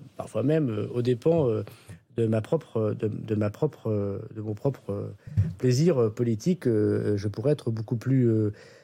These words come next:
en rejetant la faute sur les autres, comme Madame Le Pen l'a fait elle-même,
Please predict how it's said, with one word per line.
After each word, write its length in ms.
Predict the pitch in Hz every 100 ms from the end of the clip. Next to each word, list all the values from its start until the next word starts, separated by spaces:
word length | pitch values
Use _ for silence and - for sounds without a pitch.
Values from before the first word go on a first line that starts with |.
| _ -
en 100 | 101
rejetant 320 | 123 123 123
la 80 | 117
faute 180 | - 123
sur 80 | 113
les 100 | 123
autres, 120 | 170
comme 120 | 123
Madame 160 | 113 107
Le 60 |
Pen 180 | 98 147
l'a 80 | 131
fait 160 | 107 117
elle-même, 480 | 127 127 165 196